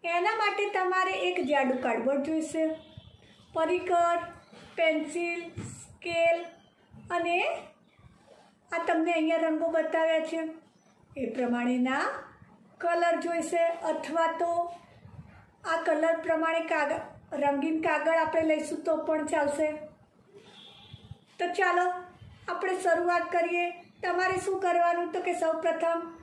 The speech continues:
કાર્ડબોર્ડ ઉપર પરિકરની મદદથી ગોળાકાર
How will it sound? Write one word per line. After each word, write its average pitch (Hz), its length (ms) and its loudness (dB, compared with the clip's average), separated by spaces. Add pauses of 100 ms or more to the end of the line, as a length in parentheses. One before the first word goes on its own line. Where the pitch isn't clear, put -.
(800)
કાર્ડબોર્ડ 320 460 2
ઉપર 311 320 2 (1300)
પરિકરની 320 580 0
મદદથી 311 680 0 (1000)
ગોળાકાર 277 520 2